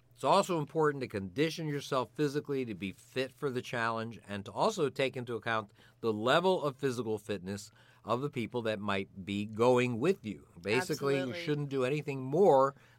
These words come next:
Speaker 1: than what the weakest member of your party can do. That's something that's very, very important.
Speaker 2: Let's remember that when we're hiking, honey.
Speaker 1: That's right.
Speaker 2: <laughs> When,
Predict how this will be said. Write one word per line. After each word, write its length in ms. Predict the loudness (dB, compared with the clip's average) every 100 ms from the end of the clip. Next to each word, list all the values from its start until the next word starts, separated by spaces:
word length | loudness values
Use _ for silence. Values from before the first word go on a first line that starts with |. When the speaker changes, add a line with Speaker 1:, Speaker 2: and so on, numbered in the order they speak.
| -8
Speaker 1:
than 140 | -2
what 180 | 0 0
the 80 | -2
weakest 400 | -2 -2 -6 -6
member 340 | -6 -4 -6
of 200 | -6 -8
your 120 | -8 -10
party 480 | -6 -2 -2 -4 -6
can 200 | -10 -6
do. 340 | -2 0 -2
That's 280 | -6 -10 -10
something 420 | -10 -10 -10 -12
that's 200 | -10 -12 -12
very, 320 | -6 -4 -4
very 320 | -6 -10 -10 _ _ _ _ -10
important. 460 | -8 -4 -6 -6 -10
Speaker 2:
Let's 200 | -8 -4
remember 400 | -4 -2 -4 -2
that 240 | 0 0
when 140 | -4
we're 120 | -6 -6
hiking, 500 | -4 -8 -8 -12 -10
honey. 360 | -14 -14 -18 -20 -20 -18
Speaker 1:
That's 400 | -2 2 6 6
right. 280 | 8 6 8 8
Speaker 2:
<laughs> 60 | 8
When, 260 | 8 8